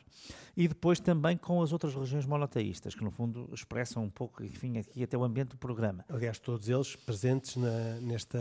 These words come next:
Speaker 2: encontro
Speaker 1: Todos
Speaker 2: aqui da
Speaker 1: presentes.
Speaker 2: Ericeira.
Speaker 1: Eh, o nosso desafio dos portugueses tem sido um pouco mais ambicioso, é levar isto para outra esfera, <laughs>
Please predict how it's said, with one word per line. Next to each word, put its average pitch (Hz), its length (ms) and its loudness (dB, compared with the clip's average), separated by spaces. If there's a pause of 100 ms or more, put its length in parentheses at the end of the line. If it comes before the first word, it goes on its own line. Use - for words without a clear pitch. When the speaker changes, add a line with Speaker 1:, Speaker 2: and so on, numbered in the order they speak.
(120)
Speaker 2:
encontro 123 480 0
Speaker 1:
Todos 143 240 4
Speaker 2:
aqui - 20 2
da 131 60 6
Speaker 1:
presentes. 123 300 6
Speaker 2:
Ericeira. 101 300 0 (280)
Speaker 1:
Eh, 117 180 6 (160)
o 135 80 2
nosso 170 320 4
desafio 143 360 -2
dos - 100 -10
portugueses 151 360 -4
tem 160 120 2
sido 151 180 -2
um 143 60 -2
pouco - 200 -8
mais 139 160 0
ambicioso, 139 640 -6 (160)
é 110 140 -2
levar 107 300 4
isto 123 240 -4
para 131 360 8
outra 127 260 2
esfera, 127 640 2
<laughs> - 40 -20